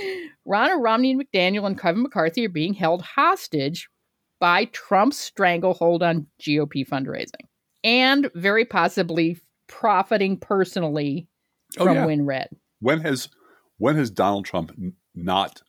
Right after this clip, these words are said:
Speaker 2: put personal profit above everything else?
Speaker 1: Right.
Speaker 2: When it came to
Speaker 1: And we
Speaker 2: everything he
Speaker 1: know
Speaker 2: does?
Speaker 1: that WinRed was started.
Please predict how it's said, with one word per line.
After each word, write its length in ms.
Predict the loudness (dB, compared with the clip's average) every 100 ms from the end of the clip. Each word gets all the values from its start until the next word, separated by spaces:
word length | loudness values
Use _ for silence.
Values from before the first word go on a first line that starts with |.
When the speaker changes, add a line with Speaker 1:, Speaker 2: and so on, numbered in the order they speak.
| _ -6
Speaker 2:
put 300 | -2 -2 -4
personal 460 | 0 0 0 -6 -4
profit 440 | 0 0 0 -6
above 220 | -6 -8 -6 -4
everything 460 | 0 0 -2 -4
else? 220 | -4 -4
Speaker 1:
Right. 280 | -2 -2 -4 _ _ _ _
Speaker 2:
When 100 | -8
it 40 | -4
came 160 | 0
to 60 | 2
Speaker 1:
And 300 | 2 2 0
we 40 | -2
Speaker 2:
everything 240 | 2 4 4
he 40 |
Speaker 1:
know 520 | 4 4 4 4 2 2
Speaker 2:
does? 60 |
Speaker 1:
that 120 | 0
WinRed 500 | 0 0 2 2 2
was 200 | 2 0
started. 760 | -2 -2 2 2 2 0 -2 -6